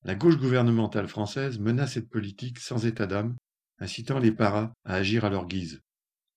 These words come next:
En proposant un hommage aussi scandaleux, l'année même où l'on fête le cinquantenaire de l'indépendance algérienne, le gouvernement socialiste veut-il montrer que,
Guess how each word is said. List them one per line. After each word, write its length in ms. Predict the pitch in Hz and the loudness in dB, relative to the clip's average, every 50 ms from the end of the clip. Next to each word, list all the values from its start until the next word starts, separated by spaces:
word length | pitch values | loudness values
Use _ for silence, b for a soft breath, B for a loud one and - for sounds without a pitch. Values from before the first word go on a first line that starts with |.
| _ - | _ -12
En 80 | 98 87 | -10 -6
proposant 560 | - 131 127 123 143 131 120 135 131 - - | -2 -2 0 2 2 2 2 2 0 0 0
un 140 | 107 107 110 | 2 4 4
hommage 320 | 113 117 123 127 120 104 | 6 6 6 4 2 2
aussi 220 | 98 90 - 107 | 0 -4 -8 -10
scandaleux, 560 | - - - 117 113 113 117 113 123 123 123 123 - _ _ _ _ _ _ _ _ _ _ _ _ - | -10 -8 -4 -2 0 2 2 2 0 0 -4 -6 -12 _ _ _ _ _ _ _ _ _ _ _ _ -2
l'année 260 | 104 107 107 110 113 | 0 4 6 6 6
même 340 | 117 127 143 147 127 113 113 - | 6 6 6 6 6 4 2 2
où 80 | 107 104 | 2 4
l'on 140 | 107 107 104 | 4 2 2
fête 280 | - - 143 139 127 | 2 0 0 0 -2
le 140 | 110 98 92 | -4 -8 -6
cinquantenaire 760 | - - - 135 117 - 135 120 - 120 107 107 107 98 92 82 | -6 -4 -4 -4 -2 -2 -2 -2 -2 -2 0 0 0 0 -2 -4
de 80 | 87 | -2
l'indépendance 640 | 85 101 107 110 120 120 120 113 107 107 98 - - | -2 0 0 0 0 0 0 0 0 -2 -2 -6 -8
algérienne, 560 | 90 82 92 90 87 87 90 95 101 104 107 - _ _ _ _ _ _ _ _ _ _ _ - | -8 -6 -6 -4 -4 -2 -2 -4 -4 -8 -10 -14 _ _ _ _ _ _ _ _ _ _ _ -10
le 80 | 82 82 | -8 -4
gouvernement 500 | 87 104 110 120 120 120 120 120 120 113 | 2 4 6 6 6 6 6 6 4 2
socialiste 560 | - - 107 - - 110 101 107 117 113 104 | 0 -2 -4 -2 0 0 0 2 0 0 -2
veut-il 300 | 104 107 - - 107 101 | -4 -6 -4 -4 -4 -4
montrer 400 | 98 101 98 - - 120 113 120 | -4 -4 -6 -4 -4 -4 -4 -2
que, 280 | - 110 101 92 95 | 0 0 0 0 -2